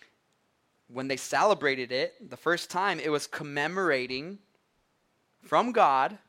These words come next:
his command for Moses to slay a lamb. He was to go before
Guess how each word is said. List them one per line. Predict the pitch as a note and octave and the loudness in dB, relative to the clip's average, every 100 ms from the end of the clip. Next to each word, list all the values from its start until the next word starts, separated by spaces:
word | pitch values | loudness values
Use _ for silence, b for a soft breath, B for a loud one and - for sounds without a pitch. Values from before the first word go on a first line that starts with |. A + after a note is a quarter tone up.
| _ _ _ _ _ _ _ _ _ _ _ _ | _ _ _ _ _ _ _ _ _ _ _ _
his | D#3 F3+ | -6 -6
command | - F#3+ E3 C#3+ B2+ C3+ D3 b b b _ _ _ _ | -6 -6 -4 -4 -4 -8 -12 b b b _ _ _ _
for | - | -8
Moses | B2+ C3+ E3 E3 D#3+ | -2 2 0 -2 -10
to | - - | -12 -14
slay | - C3 C3 | -6 -2 -2
a | |
lamb. | A#2+ A#2+ A2+ G#2 F#2+ G#2+ _ _ _ _ _ _ _ _ _ _ b b _ | -2 -6 -8 -10 -16 -20 _ _ _ _ _ _ _ _ _ _ b b _
He | A#2 | -12
was | A#2+ | -12
to | - B2+ A#2 A#2 A#2 | -6 -2 -2 -4 -4
go | B2 D#3+ | 0 0
before | F3 - A#2+ A#2 D3+ F3+ | -2 -6 -2 -2 -2 -8